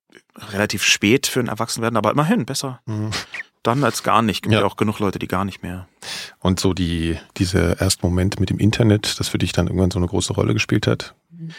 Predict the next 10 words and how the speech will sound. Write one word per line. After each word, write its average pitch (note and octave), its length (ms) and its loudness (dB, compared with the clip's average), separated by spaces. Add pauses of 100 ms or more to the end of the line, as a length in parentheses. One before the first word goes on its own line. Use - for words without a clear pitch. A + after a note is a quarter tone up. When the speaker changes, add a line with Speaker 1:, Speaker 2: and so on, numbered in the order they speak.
(360)
Speaker 1:
Das - 180 2
ist - 140 0
ganz - 400 0 (560)
spannend D#3+ 560 4
für - 140 0
mich B2+ 280 0
in A#2+ 60 0
der A2 100 4
Selbstbetrachtung - 800 0
wiederum, F2+ 460 -6